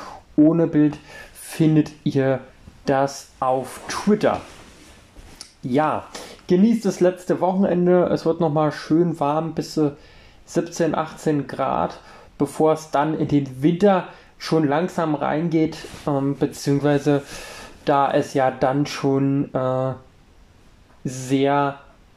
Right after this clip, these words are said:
kalt wird.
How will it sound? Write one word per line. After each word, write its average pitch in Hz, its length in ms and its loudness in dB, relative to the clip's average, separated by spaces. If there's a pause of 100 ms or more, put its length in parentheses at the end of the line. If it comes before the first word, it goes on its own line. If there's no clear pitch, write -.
(300)
kalt 139 680 -2 (960)
wird. 139 480 2